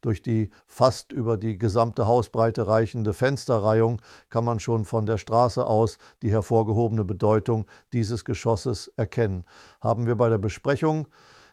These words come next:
der Straßenfassade die Fensterreihung bereits von außen angesprochen, so wollen wir sie jetzt von der Stube aus betrachten. Die von der darüberliegenden Außenwand ankommenden Lasten werden im Bereich der beiden Fenstergruppen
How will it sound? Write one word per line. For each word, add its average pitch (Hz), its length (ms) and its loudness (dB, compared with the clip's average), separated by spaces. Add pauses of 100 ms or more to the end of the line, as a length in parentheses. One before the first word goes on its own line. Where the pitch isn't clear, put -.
der 113 120 -2
Straßenfassade 131 960 2
die 117 100 -2
Fensterreihung 127 800 0
bereits 113 340 0
von 117 160 -4
außen 117 340 0
angesprochen, 131 760 -2 (300)
so 110 160 -4
wollen 123 280 2
wir 123 80 2
sie 113 180 -2
jetzt 131 320 -2
von 123 160 -2
der 110 100 2
Stube 135 600 0
aus 110 500 2
betrachten. 104 640 -2 (360)
Die 120 120 -2
von 120 220 -2
der 117 100 2
darüberliegenden 120 920 2
Außenwand 131 800 2
ankommenden 120 1000 -2
Lasten 135 560 0 (300)
werden 123 320 2
im 123 180 -2
Bereich 117 400 0
der 120 120 -2
beiden 110 360 2
Fenstergruppen 123 880 -2